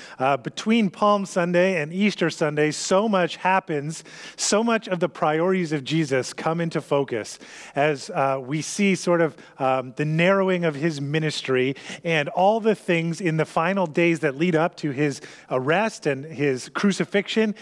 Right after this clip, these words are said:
and then the resurrection. And so today we, we start that and we think about Palm Sunday, uh, as we just saw, uh, of Jesus riding in on a donkey. This was in contrast to the Roman emperors who would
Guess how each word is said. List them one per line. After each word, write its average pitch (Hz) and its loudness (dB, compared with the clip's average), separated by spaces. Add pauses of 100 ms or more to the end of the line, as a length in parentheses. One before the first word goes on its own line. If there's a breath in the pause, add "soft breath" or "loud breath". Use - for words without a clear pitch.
(280 loud breath)
and 175 0
then 190 2
the 185 0
resurrection. 170 0
And 147 -6
so 170 0
today 196 2
we, 180 -2
we 180 2
start 214 0
that 185 4
and 175 0
we 175 -4
think 220 0
about 190 2
Palm 185 2
Sunday, 185 0
uh, 190 0
as 165 0
we 170 2
just 170 -2
saw, 185 4 (300 loud breath)
uh, - 2
of 165 2
Jesus 190 2
riding 185 2
in 190 2
on 170 0
a 170 2
donkey. 160 -2 (220 loud breath)
This 196 0
was 208 0
in 190 2
contrast 190 0
to 170 2 (240 loud breath)
the 160 0
Roman 190 2
emperors 170 0
who 170 2
would 165 -2